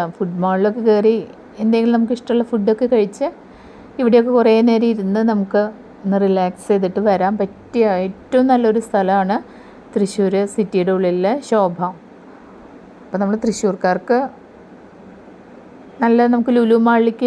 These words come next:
എപ്പോഴും പോകാൻ എളുപ്പമല്ലല്ലോ. അപ്പം നമുക്ക് ഏറ്റവും അടുത്തത് ശോഭയാണ്. ഇവിടുന്ന് ഞങ്ങൾ ഗുരുവായൂരുകാർക്ക് തന്നെ എപ്പോഴെപ്പോഴും വേണമെങ്കിൽ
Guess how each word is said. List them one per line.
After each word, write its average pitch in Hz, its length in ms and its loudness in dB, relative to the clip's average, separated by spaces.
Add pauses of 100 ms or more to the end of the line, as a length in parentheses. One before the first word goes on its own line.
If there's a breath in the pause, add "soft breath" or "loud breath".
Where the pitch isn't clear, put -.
എപ്പോഴും 240 380 0
പോകാൻ 233 220 2 (100)
എളുപ്പമല്ലല്ലോ. 202 500 0 (440 loud breath)
അപ്പം 202 220 -2
നമുക്ക് 170 340 -4
ഏറ്റവും 254 240 2
അടുത്തത് 233 360 2
ശോഭയാണ്. 180 480 0 (1200)
ഇവിടുന്ന് 185 280 0
ഞങ്ങൾ 180 200 -2 (100)
ഗുരുവായൂരുകാർക്ക് 214 720 2
തന്നെ 226 240 0
എപ്പോഴെപ്പോഴും 214 640 2
വേണമെങ്കിൽ 202 340 -2